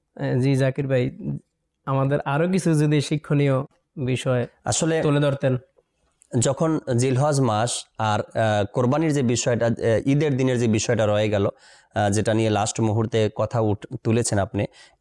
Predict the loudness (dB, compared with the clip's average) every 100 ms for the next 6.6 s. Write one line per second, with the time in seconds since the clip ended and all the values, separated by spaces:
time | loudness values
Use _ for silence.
0 | -2 0 2 0 2 2 2 0 -2 -6
1 | _ -4 -2 2 2 2 0 0 0 0
2 | -2 -4 -2 0 0 2 0 -2 -4 -4
3 | -2 0 0 -4 _ -10 -2 0 0 0
4 | 0 0 -2 -2 -2 0 0 0 -2 0
5 | 0 2 2 0 0 0 0 0 0 -2
6 | -8 -18 -4 0 2